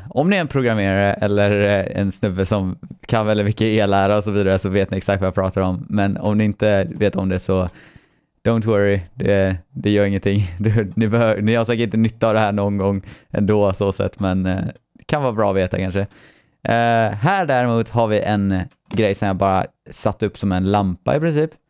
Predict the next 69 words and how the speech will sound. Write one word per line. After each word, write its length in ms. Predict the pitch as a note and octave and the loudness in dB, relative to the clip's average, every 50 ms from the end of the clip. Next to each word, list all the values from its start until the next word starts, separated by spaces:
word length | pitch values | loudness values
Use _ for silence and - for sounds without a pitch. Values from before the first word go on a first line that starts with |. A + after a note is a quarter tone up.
| - - - _ _ _ | -20 -20 -20 _ _ _
Nu 120 | - A#2 C3 | -2 0 0
har 60 | C#3+ | 0
jag 120 | C#3+ C3+ | 0 -2
suttit 280 | - - A#2+ A#2 A2+ G2+ | -2 -2 -2 -2 -2 0
så 60 | - | 0
att 80 | A2 G#2+ | 0 0
de 100 | G#2 G2+ | 0 0
här 100 | G2+ G2 | 0 0
tar 120 | - A2 | 0 -2
lite 200 | G2 G2 - G2 | -2 -2 -4 -6
tid 320 | F#2 - - A2 A#2 B2 C3+ | -6 -4 -2 0 0 0 0
på 140 | D3 C3+ | 0 -2
sig, 180 | A#2 - B2 C3 | 0 -2 -2 -2
men 140 | B2+ G#2+ G2+ | -2 -2 -2
sätter 220 | - G#2+ - - | -4 -4 -2 -2
du 60 | G#2 | -2
den 80 | G2+ G2 | 0 0
här 100 | G2 F#2 | 0 0
på 100 | F2 F#2+ | 0 0
noll 340 | F#2+ F#2+ F#2+ G2+ A#2+ B2+ A#2+ | 0 2 2 0 0 0 -2
så 120 | - G#2+ | -6 -6
kommer 180 | - G#2+ G2 F#2+ | -4 -2 -2 -2
ju 40 | F2+ | 0
självklart 320 | - G#2 F#2+ F#2 G2+ - | -2 -2 0 -2 -2 -2
alla 160 | - G#2 G#2 G2+ | -2 -2 -2 0
de 100 | G2 G2+ | 0 0
här 80 | G2 | 0
lysas 320 | F#2+ F#2+ F#2 - A2 F#2+ G2+ | -2 -2 -2 -4 -4 -2 -4
upp 160 | F#2 - - | -4 -2 0
direkt, 300 | - E3 F3+ - - - | 0 0 0 -2 -4 -4
vilket 280 | B2 G2+ - G#2 - | -4 -4 -4 -6 -4
får, 160 | - A2+ A2+ A2 | -2 -2 0 2
gör 160 | A2+ A2+ G#2+ | 2 2 2
att 80 | G2+ | 0
du 80 | - G#2 | -2 -4
får 200 | F#2+ A2+ A2 G#2 | -2 0 0 0
liksom 260 | G2 G2 F#2+ - G2+ | 0 -2 -4 -4 -4
en 100 | G2 F#2+ | -2 -4
studiolampa 1200 | - - - - - _ - C3+ B2 G#2+ G#2 F#2+ G2 G#2 G2+ G2 G2 G2 G2+ G2 G2 F#2+ - - A#2 | -4 -6 -10 -12 -10 _ -2 0 0 0 0 0 0 0 2 2 2 0 0 0 0 0 0 0 0
eller 180 | A2+ G#2 G2+ G2+ | 2 2 2 0
en, 120 | G2 F#2 - - - - - - | 0 -2 -6 -12 -20 -20 -8 -4
en 120 | - A#2+ | -4 -4
stadiumlampa 1300 | - - - - F3 D#3 C3+ A#2+ A#2 A2 G#2 A2 A2 G#2+ G#2+ G#2 G2+ G2 G2 G2+ G2 G2 - - D3+ D3+ | -4 -2 0 2 2 4 4 2 2 2 2 0 0 2 2 0 0 0 0 0 0 -2 -2 0 -2 0
till 160 | - C3 A#2 | 0 -2 -2
och 80 | G2+ | -2
med 180 | F#2+ F2+ F2+ F2+ | -2 -2 -4 -4
kanske. 280 | - F#2 F2 G2 F#2 F2+ - - - - | -4 -4 -2 -2 -4 -4 -6 -14 -20 -16
Så 120 | - - G#2 | -10 -6 -2
bygger 200 | G2+ A#2+ A#2 B2 | -2 0 0 0
ni 60 | C3 | 0
ett 80 | C3 - | -2 -2
stadium 520 | - - A#2+ G#2 F#2+ F#2+ G2 A2 A#2+ A#2 | -2 0 0 2 2 2 0 0 0 0
så, 160 | A2+ - G#2+ | 0 -2 -2
och 200 | - - G#2 G2+ | -2 0 -2 0
ni 60 | G2+ | 0
vill 100 | G2 G2 | 0 0
ha 80 | G2 F#2+ | 0 0
lampor, 420 | F#2 G2 F#2+ F#2 F2+ - - A2+ | 0 0 0 -2 -2 -2 -2 -2
så 140 | G#2 G2+ G2+ | 0 -2 -4
kan 120 | - G2+ F#2+ | -4 -4 -4
ni 80 | F#2+ | -4
bara 140 | F2+ - F#2+ | -4 -6 -6
sätta 200 | - - G2 G2 | -6 -6 -4 -4
massorna 340 | G2 G2 F2+ - - G2+ G2 | -4 -6 -6 -6 -4 -4 -2
här 140 | F#2+ F#2 F#2+ | -2 -2 -2
i 40 | |
raken 400 | F#2+ F#2 F#2 F2+ - - G2 F#2 - - _ _ | -2 -2 -2 -4 -4 -4 -6 -6 -6 -10 _ _
och 180 | - - F#2+ | -10 -6 -2
bara 280 | F2 G2 G2 F#2 F2 | 0 0 0 0 -2